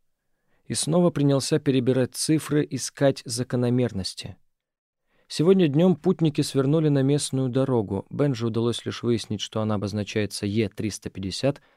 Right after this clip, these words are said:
поскольку здесь поля были рассечены сетью таких дорог, и направились на запад, огибая Индианаполис с юга.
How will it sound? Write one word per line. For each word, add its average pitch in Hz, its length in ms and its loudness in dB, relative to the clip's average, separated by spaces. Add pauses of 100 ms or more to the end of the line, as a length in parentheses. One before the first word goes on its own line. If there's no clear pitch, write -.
(100)
поскольку 143 440 -4
здесь 110 240 -2
поля 123 260 0
были 117 180 0
рассечены 117 600 -4
сетью - 500 -4
таких 101 320 -8
дорог, 98 420 -6 (340)
и 196 100 4
направились 175 600 2
на 135 120 -2
запад, 117 520 -2
огибая 120 480 0
Индианаполис 113 840 -4
с - 160 -10
юга. 92 380 -4